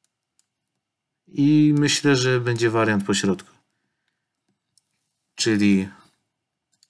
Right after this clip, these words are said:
w najlepszym wariancie mamy cenę około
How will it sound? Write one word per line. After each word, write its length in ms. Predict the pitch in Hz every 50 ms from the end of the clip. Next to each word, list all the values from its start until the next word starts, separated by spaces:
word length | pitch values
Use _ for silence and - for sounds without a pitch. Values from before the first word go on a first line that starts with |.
| _ _ _ _ _ _ _ _ _ _ _ _
w 20 | 117
najlepszym 500 | 120 117 113 120 120 - - - 117 104
wariancie 640 | 113 110 107 107 104 101 98 - - 101 87 92 - - _ _ _ _ _ _ _ _ _ _ _ _ _ _ _ _ _ _ _ -
mamy 260 | 120 110 107 104 101
cenę 320 | 101 - 117 107 104 104
około 460 | 101 98 - - 101 98 95 92 92